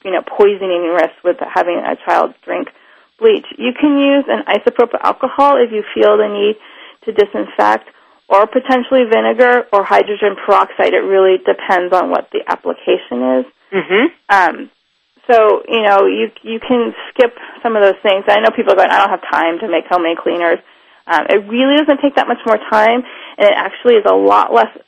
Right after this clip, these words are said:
Speaker 1: expensive when you consider a soft scrub is, like, five ninety-nine.
Speaker 2: Right.
Speaker 1: And, um, you can make the same thing for about fifty cents.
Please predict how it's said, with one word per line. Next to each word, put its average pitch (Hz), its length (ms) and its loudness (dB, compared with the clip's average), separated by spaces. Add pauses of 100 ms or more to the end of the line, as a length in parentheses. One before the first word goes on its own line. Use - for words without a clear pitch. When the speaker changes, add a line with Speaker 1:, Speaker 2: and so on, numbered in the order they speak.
(180)
Speaker 1:
expensive 220 720 0
when 208 200 -2
you 220 180 0
consider 214 420 2
a 185 140 0
soft 190 220 0 (100)
scrub 190 360 0
is, 180 360 0
like, 175 180 -4
five 180 200 0
ninety-nine. 190 600 0 (300)
Speaker 2:
Right. 208 220 0 (280)
Speaker 1:
And, 190 340 4
um, 165 180 2
you 190 80 -2
can 208 220 -4
make 175 200 2
the 190 140 0
same 190 160 0
thing 185 200 -4
for 180 120 0
about 170 300 2
fifty 196 320 -4
cents. 190 280 0